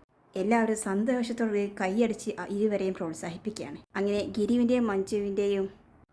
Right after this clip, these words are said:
പെർഫോമൻസ് കഴിഞ്ഞ് അടുത്തതായിട്ട് നന്ദിനിയും സൂര്യയും അവരുടെ നൃത്ത ചുവടുകൾ കാഴ്ചവെക്കുകയാണ്.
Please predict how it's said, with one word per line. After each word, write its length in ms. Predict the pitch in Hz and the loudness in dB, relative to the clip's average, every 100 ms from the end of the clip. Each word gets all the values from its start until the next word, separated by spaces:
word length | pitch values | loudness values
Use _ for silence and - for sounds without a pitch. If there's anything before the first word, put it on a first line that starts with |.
| - - | -20 -4
പെർഫോമൻസ് 640 | 202 196 - 208 208 202 214 | 0 0 2 2 2 0 -2
കഴിഞ്ഞ് 400 | 190 185 185 185 - | 0 0 0 -2 -2
അടുത്തതായിട്ട് 640 | 180 - 202 185 180 196 254 - - | -4 -2 -2 -2 -2 -4 -6 -10 0
നന്ദിനിയും 460 | 240 247 262 285 285 | 2 4 4 4 4
സൂര്യയും 380 | 240 214 226 220 | 4 4 4 2
അവരുടെ 280 | 196 214 226 | 0 2 2
നൃത്ത 280 | 208 - 220 | 2 0 -4
ചുവടുകൾ 400 | 214 196 190 196 | -2 -2 -2 -4
കാഴ്ചവെക്കുകയാണ്. 800 | 190 170 165 185 - 175 160 | -2 -2 -2 -10 -10 -10 -8